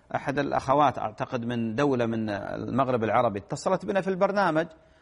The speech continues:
تقول: "والدتي موصيتني"، تقول: "إذا مت اعملي لي عزا أفضل من عزا فلانة". <laughs> لا حول ولا قوة إلا بالله، إنا لله وإنا راجعون. حتى في ال-، بعد الوفاة يتفاخرون، يتفشخرون،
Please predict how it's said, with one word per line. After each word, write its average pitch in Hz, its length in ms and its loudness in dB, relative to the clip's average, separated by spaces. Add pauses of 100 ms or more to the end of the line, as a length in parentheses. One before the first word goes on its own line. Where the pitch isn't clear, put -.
(120)
تقول: 160 240 0
"والدتي 170 580 4
موصيتني"، 160 720 -2
تقول: 156 240 -2
"إذا 160 220 4
مت 208 340 0 (360)
اعملي 156 500 4
لي 165 140 4
عزا 202 460 4 (320)
أفضل 196 360 2
من 180 100 -2
عزا 143 260 0
فلانة". 110 500 -2 (200)
<laughs> - 200 -16
لا 127 60 -4
حول 123 280 2
ولا 104 200 6
قوة 101 320 -2 (100)
إلا 92 260 0
بالله، 85 340 -8
إنا 110 280 2
لله 101 260 2
وإنا 131 200 0
راجعون. 82 380 -6 (400)
حتى 190 400 -2
في 185 60 0
ال-، 185 120 2
بعد 165 240 0
الوفاة 180 480 2 (460)
يتفاخرون، 156 760 0
يتفشخرون، 123 760 -4